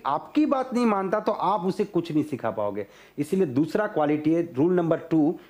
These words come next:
जो आपकी बात मानता है उस व्यक्ति को आप सिलेक्ट कीजिए। Now what is rule number three? Rule number three, जो व्यक्ति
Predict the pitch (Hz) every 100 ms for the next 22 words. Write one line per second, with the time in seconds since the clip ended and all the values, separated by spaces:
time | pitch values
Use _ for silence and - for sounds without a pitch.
0 | - 113 180 - 202 135 135 180 180 147
1 | 147 180 - 185 - 139 - 127 131 -
2 | 110 107 - 98 95 - _ - - 160
3 | 156 180 190 160 175 165 151 151 143 98
4 | - - - - 208 254 233 233 - 233
5 | 196 160 - - - 127 110 196 277 294
6 | 240 196 196 - - 139 135 170